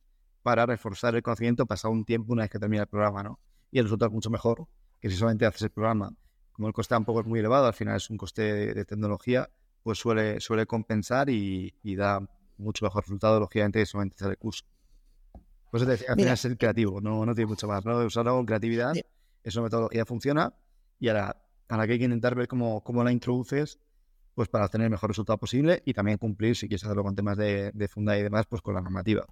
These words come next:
Speaker 2: Digo, eh, claro, una de las, ah, dificultades que tiene para mí la formación es la medición de resultados.
Speaker 1: Sí.
Speaker 2: Podemos ir a cosas obvias, que es decir, vale, haces los test, haces tal, aprobaste, lo sabe, pero
Speaker 1: Claro.
Speaker 2: eso es mientras estás aprendiendo.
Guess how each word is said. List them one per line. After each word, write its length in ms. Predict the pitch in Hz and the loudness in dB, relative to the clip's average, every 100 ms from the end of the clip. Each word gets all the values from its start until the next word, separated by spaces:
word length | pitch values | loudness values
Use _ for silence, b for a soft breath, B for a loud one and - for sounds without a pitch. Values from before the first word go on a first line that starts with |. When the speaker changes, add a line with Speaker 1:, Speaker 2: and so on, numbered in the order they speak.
| - _ - - - _ _ _ _ _ - - - B B B | -18 _ -20 -20 -20 _ _ _ _ _ -20 -20 -20 B B B
Speaker 2:
Digo, 260 | 185 165 - | 2 2 2
eh, 480 | 170 170 160 147 - | 6 8 8 4 0
claro, 180 | 185 120 | 2 6
una 160 | 196 208 | 8 10
de 60 | |
las, 240 | 226 214 - - | 8 6 -2 -12
ah, 220 | - - 170 | -10 -6 -4
dificultades 480 | 160 165 160 175 | -2 2 6 6
que 80 | 185 | 6
tiene 220 | 180 190 185 | 4 4 6
para 160 | 180 | 6
mí 100 | 180 | 4
la 100 | 180 | 2
formación 480 | 185 180 175 196 196 | 0 0 0 2 2
es 220 | 220 - b b b _ - | 0 -2 b b b _ -4
la 140 | 160 | 2
medición 320 | 147 147 175 165 | 4 6 8 8
de 60 | |
resultados. 500 | 139 147 160 131 117 | 8 6 8 8 6
Speaker 1:
Sí. 80 | 117 113 - - | 4 4 2 -4
Speaker 2:
Podemos 340 | 135 156 143 | -2 -2 0
ir 280 | 170 156 - - - - | 0 -2 -8 -20 -20 -8
a 100 | - | -4
cosas 280 | 139 143 156 | 0 2 4
obvias, 320 | 202 196 185 180 | 6 6 4 4
que 140 | 170 | 2
es 60 | 160 | 2
decir, 260 | 160 160 | 2 4
vale, 220 | 156 139 | 6 6
haces 380 | 135 160 151 - B B B | 6 4 4 2 B B B
los 460 | 151 156 143 147 - | 0 2 2 0 4
test, 280 | 180 165 156 | 8 8 6
haces 200 | 151 - | 0 4
tal, 380 | 175 131 - - | 6 6 0 -8
aprobaste, 600 | 147 147 151 156 - 131 | -2 4 8 8 6 -2
lo 100 | 135 | 0
sabe, 340 | 151 202 208 208 - | 4 4 4 -2 -6
pero 120 | 110 104 | 2 4
Speaker 1:
Claro. 60 | |
Speaker 2:
eso 80 | 165 | 4
es 140 | 139 | 4
mientras 280 | 170 160 156 | 2 4 4
estás 180 | - 175 | 6 4
aprendiendo. 600 | 160 151 185 180 175 | 6 6 8 6 4